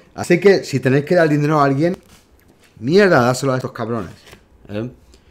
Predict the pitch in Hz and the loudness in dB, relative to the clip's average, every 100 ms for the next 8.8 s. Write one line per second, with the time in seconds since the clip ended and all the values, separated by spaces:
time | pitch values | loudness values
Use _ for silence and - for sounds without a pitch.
0 | _ _ - 127 135 143 165 151 143 156 | _ _ -6 -4 -2 0 0 -2 -4 -4
1 | 139 147 135 147 139 127 151 147 147 156 | -2 -2 0 -2 -2 -4 -4 -4 0 -2
2 | 185 - - _ _ _ 139 135 165 165 | -4 -12 -20 _ _ _ -2 -2 -2 0
3 | 147 160 156 180 214 269 _ _ _ 170 | 2 2 0 -2 -4 -6 _ _ _ 0
4 | 151 123 123 131 156 165 190 - 127 113 | 0 0 -2 -2 -2 -2 -2 0 2 0
5 | - _ _ - 143 131 135 147 233 247 | -4 _ _ -2 -2 0 -2 0 2 0
6 | 151 - 262 208 160 175 240 214 254 226 | 0 0 2 2 2 4 4 4 2 0
7 | - 254 254 233 247 160 202 202 117 - | 0 0 2 4 4 4 2 2 -2 -10
8 | - - 196 202 202 107 - | -18 -2 2 6 6 4 0